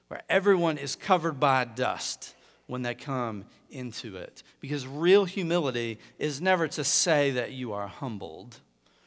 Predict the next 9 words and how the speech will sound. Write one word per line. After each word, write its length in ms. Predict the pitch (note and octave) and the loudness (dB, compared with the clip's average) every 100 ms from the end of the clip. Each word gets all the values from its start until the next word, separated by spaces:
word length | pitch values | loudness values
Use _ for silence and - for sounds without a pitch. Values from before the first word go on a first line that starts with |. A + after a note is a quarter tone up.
| _ _ | _ _
Real 360 | B2+ D3+ F#3+ | -4 2 2
humility 840 | F3+ F#3+ D#3+ E3 A#2+ G#2 G2+ G#2 - _ - | 2 -6 -2 0 -2 -4 -6 -8 -12 _ -10
is 180 | C3 - | -8 -6
to 100 | A2+ | -4
say 360 | - B2 A#2+ | -2 0 -2
that 140 | A2+ A2+ | -4 -10
you're 140 | A2 | -10
a 60 | F#2+ | -6
sinner, 460 | - F#2 F2 D2+ | -6 -6 -14 -18